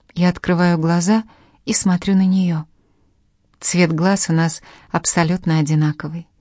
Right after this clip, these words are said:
Мы сестры, но нас связывают более крепкие узы. Пусть мы шли по разным сторонам дороги, но мы вместе прошли через ад. "Почему?"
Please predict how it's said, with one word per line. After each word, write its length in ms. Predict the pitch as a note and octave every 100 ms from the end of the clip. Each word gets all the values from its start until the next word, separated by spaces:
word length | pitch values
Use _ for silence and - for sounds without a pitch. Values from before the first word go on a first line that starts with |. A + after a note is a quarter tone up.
| _ _ _ -
Мы 160 | F#3 G3+
сестры, 540 | - A#3 - - C#3 _ _ _ _ _ _ _
но 200 | - F3
нас 400 | E3+ F3+ F3 - - _
связывают 720 | - E3 E3+ E3 D#3+ E3 E3
более 460 | D#3 F3 F#3+ D3 C#3
крепкие 640 | - D3 C#3 - - B2 -
узы. 380 | C3 B2+ - D#3 _ _ _ _ _ _ _ _ _ _ -
Пусть 280 | C4+ -
мы 120 | F3 E3+
шли 200 | - G3+
по 160 | E3+
разным 360 | E3 E3 D#3+ D3+
сторонам 480 | - D#3 D#3 D#3+ D3+
дороги, 460 | D3 E3 D#3 D3 _ _ _ _ _ -
но 160 | F#3+ G3
мы 140 | F#3+
вместе 760 | D#3 D#3 F3 G#3+ - - G3 F#3+ - _ _ -
прошли 560 | F#3 D#3+ - D#3 D#3 D#3
через 440 | - D#3 D3 -
ад. 360 | C3+ A2+ - _ _ _ _ _ _ _ _ _ _ _ _
"Почему?" 440 | - - G#3 F3+